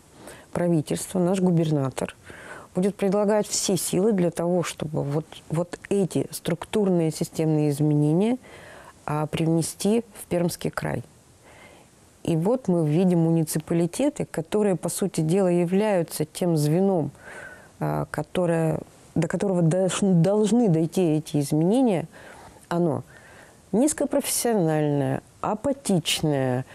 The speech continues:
эм, коррупционное и ещё семьдесят пять характеристик. Вопрос.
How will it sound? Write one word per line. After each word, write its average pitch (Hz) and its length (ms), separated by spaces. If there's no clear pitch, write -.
эм, 160 540
коррупционное 190 1200
и 208 80
ещё 226 380
семьдесят 220 560
пять 196 260
характеристик. - 880
Вопрос. 185 640